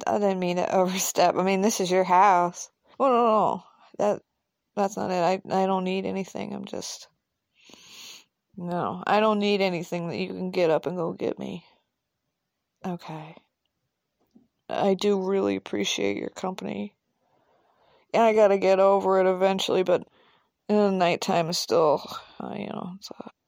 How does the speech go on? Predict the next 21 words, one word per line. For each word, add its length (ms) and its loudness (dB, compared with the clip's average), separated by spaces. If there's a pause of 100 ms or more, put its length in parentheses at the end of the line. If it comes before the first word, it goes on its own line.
(340)
the 100 2
hardest 420 2
time 280 0
for 180 -4
me, 160 -4
so, 340 -4 (1600)
you 80 -6
know, 220 -2
if, 240 -6
um, 300 -2 (1400)
if 120 -10
you 140 4
weren't 260 0
here 160 -2
right 180 0
now, 220 2
I'd 100 0
be 120 -4
by 160 2
myself, 520 0
and, 260 -6